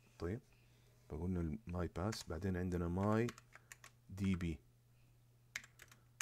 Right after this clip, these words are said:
الداتابيس نحن قلنا إيش سميناها؟ جيو دي بي. أي، خلينا نرجع تاني مرة كده.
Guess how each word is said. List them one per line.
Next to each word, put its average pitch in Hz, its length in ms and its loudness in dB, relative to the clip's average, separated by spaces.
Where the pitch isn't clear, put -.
الداتابيس 104 560 4
نحن 95 140 0
قلنا 98 160 4
إيش 95 100 2
سميناها؟ 92 420 2
جيو 98 220 4
دي 85 180 2
بي. 76 120 -2
أي، 82 140 -4
خلينا 90 200 -4
نرجع 71 180 -4
تاني 80 180 -8
مرة 82 180 -6
كده. 104 220 -4